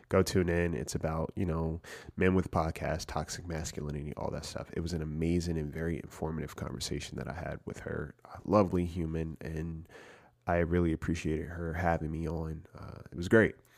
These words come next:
And since it's still the month of love, I wanted to show some love and support to the people that have been supporting and showing love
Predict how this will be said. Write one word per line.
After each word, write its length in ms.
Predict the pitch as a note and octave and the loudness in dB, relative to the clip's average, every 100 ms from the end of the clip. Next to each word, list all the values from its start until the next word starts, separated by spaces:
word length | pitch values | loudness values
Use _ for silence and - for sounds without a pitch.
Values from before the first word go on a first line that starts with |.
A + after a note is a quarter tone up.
| - - - _ - | -18 -18 -20 _ -2
And 560 | F2 E2+ D#2+ D#2+ D2+ E2 _ _ - - | 0 2 0 -2 -8 -12 _ _ -8 -4
since 320 | - - B2+ B2 | 4 10 10 8
it's 100 | - | 4
still 260 | - D#3 | 6 8
the 100 | C3+ | 8
month 320 | G2+ F#2 E2 - | 8 6 4 -4
of 160 | D2+ | -4
love, 600 | D2+ G2+ G#2 C#2 B1 - _ _ - - - - - - | 4 6 6 4 -2 -12 _ _ -20 -18 -18 -20 -20 2
I 120 | F#2+ | 6
wanted 240 | G2+ G2+ F2 | 8 6 4
to 100 | F2 | 0
show 200 | - E2 | 2 0
some 260 | - D#2 | 0 -2
love 420 | D2+ D2 D2+ E2+ - _ _ _ _ _ - - | -2 -2 -4 -10 -16 _ _ _ _ _ -10 -4
and 80 | |
support 540 | F#2 - - E2+ D2+ - | -2 -4 -4 -4 -4 -6
to 120 | E2+ | -6
the 80 | D#2 | -6
people 360 | - E2 D#2+ | -4 -2 -2
that 160 | D#2+ D#2 | 0 -2
have 100 | C#2+ | -4
been 220 | D2+ D2 | -6 -6
supporting 600 | - - - C2+ C2+ - - | -6 -6 -6 -4 -4 -8 -12
and 80 | - | -10
showing 320 | - D2 A#1+ | -6 -6 -6
love 300 | A#1 - | -8 -10